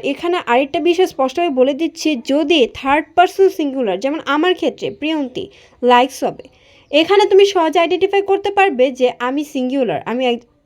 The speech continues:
আমি মানে একজনকে বোঝানো হচ্ছে। আর যদি বলা হয় রিফাত সূচনা, তাহলে এটা মূলত ভার্বটা আর কি, ভার্বটাও তোমার প্লু-, আহ, এস বা ইএস যুক-, মুক্ত হবে। যেমন রিফাত সূচনা like it,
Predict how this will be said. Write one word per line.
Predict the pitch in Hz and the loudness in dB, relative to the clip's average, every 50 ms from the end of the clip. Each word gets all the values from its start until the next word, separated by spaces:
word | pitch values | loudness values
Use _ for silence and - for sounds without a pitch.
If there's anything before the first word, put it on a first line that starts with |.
| _ - | _ -6
আমি | - 233 247 277 311 339 | -4 -2 0 0 0 0
মানে | 330 349 349 - - | 0 0 0 -2 -2
একজনকে | - 247 247 226 - 302 294 262 277 | -2 -2 -2 -2 -2 -2 -2 -2 -4
বোঝানো | 226 208 240 220 202 185 185 | -4 -4 -4 -4 -4 -6 -6
হচ্ছে। | 202 170 - - - - - _ _ _ _ _ _ _ - | -8 -10 -14 -16 -16 -18 -18 _ _ _ _ _ _ _ -2
আর | 262 320 | 0 0
যদি | 302 294 359 311 370 | 2 2 2 2 2
বলা | 320 359 359 359 359 | 2 2 2 2 2
হয় | 330 359 359 330 | 0 0 0 0
রিফাত | 269 226 247 254 254 294 285 277 | 0 0 -2 -2 -2 -4 -4 -4
সূচনা, | - 311 285 - 294 294 311 339 - _ _ _ _ _ _ _ _ | -6 -8 -6 -6 -6 -6 -6 -6 -8 _ _ _ _ _ _ _ _
তাহলে | - 285 294 294 339 370 339 349 440 554 - _ _ _ _ _ _ _ _ _ _ _ _ _ _ _ _ - | -2 0 0 2 2 2 2 2 2 0 -2 _ _ _ _ _ _ _ _ _ _ _ _ _ _ _ _ 0
এটা | 269 302 294 349 339 | 0 2 4 4 4
মূলত | 330 349 349 359 349 370 | 4 4 4 2 2 0
ভার্বটা | 302 262 233 262 262 262 262 - 339 339 - _ _ _ _ _ | -2 -2 -2 -2 -2 -2 0 0 -2 -2 -2 _ _ _ _ _
আর | - 240 247 | -4 -4 -4
কি, | 247 - 277 269 269 269 269 277 269 _ _ _ _ _ _ _ _ _ _ _ _ - - | -4 -4 -4 -2 -2 -2 -2 -4 -6 _ _ _ _ _ _ _ _ _ _ _ _ -14 -10
ভার্বটাও | 233 240 269 277 285 277 - 370 381 | -4 0 0 0 0 2 2 0 2
তোমার | 381 339 349 381 392 | 2 2 2 2 2
প্লু-, | 311 - - - _ - 277 277 277 254 - | 0 -2 -8 -12 _ -4 -4 -2 -4 -4 -2
আহ, | 233 226 220 220 220 226 - - - - - - - - _ _ _ _ _ _ _ _ | -2 -2 -2 -2 -4 -2 -2 -2 -2 -2 -4 -6 -10 -18 _ _ _ _ _ _ _ _
এস | - 269 285 311 311 302 | 2 2 4 2 2 0
বা | 277 311 | 0 0
ইএস | 302 - 294 294 285 320 302 | 0 2 2 2 2 2 0
যুক-, | 254 - 262 240 - _ - - | -2 -4 -6 -6 -8 _ -8 -4
মুক্ত | 247 240 247 240 - - | -2 -2 -2 -2 -2 -2
হবে। | 254 233 202 175 - - - _ _ _ _ _ _ - | -4 -2 -4 -6 -10 -12 -16 _ _ _ _ _ _ -6
যেমন | 285 294 330 359 | -4 -2 0 0
রিফাত | 339 294 262 262 285 277 285 349 359 349 | 2 2 2 2 0 0 0 0 -2 -2
সূচনা | - - 311 269 269 294 302 339 370 | -4 -8 -8 -6 -6 -4 -4 -2 -2
like | 339 262 226 220 214 208 202 | -2 0 0 -2 -2 -4 -8
it, | - - _ - | -12 -20 _ -20